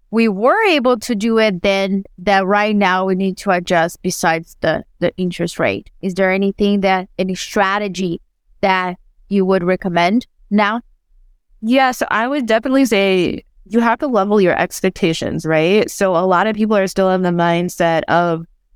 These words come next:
Speaker 2: what people were getting for their homes last year and the year before is not what people are getting for their homes now. It's a little bit less. So you have to, like, mentally prepare yourself. And that goes back to, like, the emotional side, right?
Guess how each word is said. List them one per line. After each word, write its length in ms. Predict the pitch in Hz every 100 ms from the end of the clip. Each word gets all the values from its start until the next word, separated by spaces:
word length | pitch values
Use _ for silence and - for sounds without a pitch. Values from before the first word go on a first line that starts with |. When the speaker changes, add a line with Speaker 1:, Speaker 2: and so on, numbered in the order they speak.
| -
Speaker 2:
what 380 | 170 190 190 -
people 380 | 233 220 214
were 160 | 190 190
getting 360 | 196 202 208 226
for 220 | 220 214
their 160 | 214
homes 640 | 220 220 220 220 220 233 -
last 520 | 175 180 190 220 -
year 220 | 226 220
and 160 | 202 185
the 40 |
year 260 | 180 202 196
before 600 | 185 - 196 214 226 254 - _ -
is 220 | 208 190
not 460 | 180 180 190 185 165 _
what 260 | 175 180 -
people 260 | - 185 180
are 140 | 165
getting 320 | 175 165 165
for 160 | - 170
their 160 | 160
homes 480 | 165 170 156 165 -
now. 260 | 165 147 135
It's 140 | 160
a 60 | 185
little 240 | 170 170
bit 180 | 180 -
less. 400 | 202 165 175 - - - -
So 140 | 196
you 220 | 185 196
have 260 | 208 180 180
to, 120 | 208
like, 160 | 202 175
mentally 560 | 175 160 - 202 202
prepare 500 | 190 170 160 - 160
yourself. 400 | 170 202 214 220 214
And 100 | 180
that 160 | 185 196
goes 220 | 185 -
back 260 | 170 160 -
to, 120 | 185
like, 260 | 170 156 -
the 100 | 160
emotional 480 | 165 185 185 170 147
side, 320 | - 147 143
right? 420 | 151 151 185 220